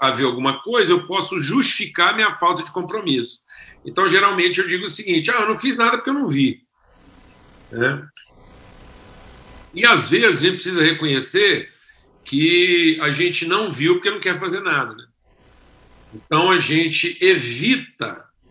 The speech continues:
olhar porque não quer ter responsabilidade. Então, nós vamos tornando, às vezes, as coisas mais essenciais da nossa vida invisíveis.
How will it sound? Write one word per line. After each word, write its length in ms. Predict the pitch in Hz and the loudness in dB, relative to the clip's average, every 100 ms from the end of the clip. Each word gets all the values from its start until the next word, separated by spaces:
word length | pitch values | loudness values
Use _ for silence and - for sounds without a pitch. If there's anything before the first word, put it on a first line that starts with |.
| - | 0
olhar 640 | 156 135 131 131 160 170 | 0 2 2 4 2 0
porque 220 | 180 170 | -4 -2
não 160 | 175 175 | -2 -2
quer 260 | 175 160 | -2 -2
ter 140 | - 143 | -2 0
responsabilidade. 1120 | 156 156 151 147 143 151 151 117 104 - - _ _ - - - | 0 -2 -8 -8 -6 -6 -4 -6 -8 -14 -20 _ _ -20 -20 -16
Então, 220 | 120 - | 0 2
nós 140 | 220 180 | 2 2
vamos 220 | 220 - | -2 -4
tornando, 480 | 233 202 165 175 165 | 0 2 2 0 0
às 140 | 139 | 0
vezes, 200 | 160 156 | 0 0
as 140 | 156 | -2
coisas 400 | - 147 135 110 | -4 -4 -2 -6
mais 600 | 113 127 160 214 240 226 | -10 -2 2 2 0 -2
essenciais 800 | 180 175 - 180 165 - 151 151 | -4 -4 -2 -2 -2 -2 0 0
da 80 | 143 | 0
nossa 320 | 143 135 131 | -6 -8 -8
vida 480 | 110 156 220 143 117 - - _ _ | -10 -8 -8 -8 -12 -16 -20 _ _
invisíveis. 1080 | 226 247 240 247 185 214 208 143 104 - | 0 0 0 0 -2 -2 -2 -2 -4 -6